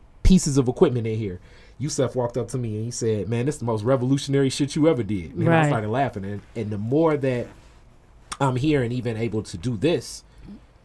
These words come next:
Speaker 1: it is that. So
Speaker 2: Yeah.
Speaker 1: as much as the message is us podcasting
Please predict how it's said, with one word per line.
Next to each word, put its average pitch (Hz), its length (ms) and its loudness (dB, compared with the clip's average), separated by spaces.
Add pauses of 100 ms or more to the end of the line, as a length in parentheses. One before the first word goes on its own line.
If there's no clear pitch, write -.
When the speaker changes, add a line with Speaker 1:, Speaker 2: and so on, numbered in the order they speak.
(160)
Speaker 1:
it 127 120 6
is 156 260 6
that. 82 180 -10 (280)
So 175 180 6
Speaker 2:
Yeah. 151 100 4
Speaker 1:
as 120 140 2
much 156 240 0
as 131 120 -4
the 123 100 -2
message 123 480 0
is 113 520 -4 (180)
us 139 180 2
podcasting 175 760 -2